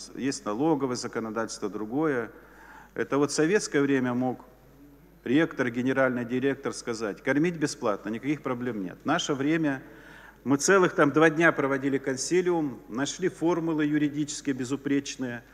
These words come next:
как это, какой подход. И с целью того, чтобы, и с целью охраны здоровья наших студентов, и с целью того, чтобы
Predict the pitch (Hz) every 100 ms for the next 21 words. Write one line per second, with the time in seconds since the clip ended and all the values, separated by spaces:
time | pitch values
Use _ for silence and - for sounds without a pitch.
0 | - - - - 139 - 120 117 - 113
1 | 143 156 143 131 - 131 120 - - -
2 | - - 123 - 180 196 160 135 123 110
3 | 104 90 87 - - 123 139 147 - 123
4 | 113 104 101 98 90 85 - 123 - 190
5 | 113 98 90 - - - - - - -
6 | - - 156 170 135 - 131 175 170 151
7 | 139 - 120 - 127 131 127 120 110 -
8 | - - - 120 117 104 - 156 160 123
9 | 110 104 98 - 110 135 139 - 113 98
10 | 101 98 95